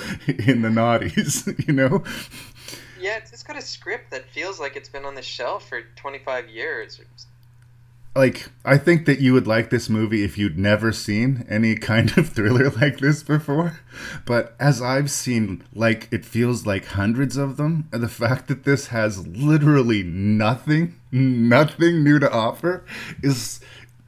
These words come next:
Speaker 1: it's kinda shocking. Like, again, competently made, competently acted, but, like, <laughs> I was so bored <laughs> watching this movie.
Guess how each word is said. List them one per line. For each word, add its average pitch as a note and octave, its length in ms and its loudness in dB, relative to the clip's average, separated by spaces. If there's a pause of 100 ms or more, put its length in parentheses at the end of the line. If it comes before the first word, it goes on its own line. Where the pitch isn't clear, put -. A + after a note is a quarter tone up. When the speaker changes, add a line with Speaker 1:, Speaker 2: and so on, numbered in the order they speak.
(140)
Speaker 1:
it's - 360 -14
kinda E3 400 -2
shocking. D3 520 -2
Like, G2+ 200 -6 (560)
again, B2+ 440 2
competently C#3 600 2
made, C#3 400 4 (160)
competently C3 640 2
acted, G#2 540 -4 (220)
but, F#2+ 420 -2 (340)
like, G#2+ 420 -2 (680)
<laughs> - 120 -4
I E3 80 2
was F3 300 4
so D3 640 0
bored C3+ 480 4 (100)
<laughs> - 80 -20
watching D#3+ 580 0
this F#3 260 -2
movie. E3+ 560 -2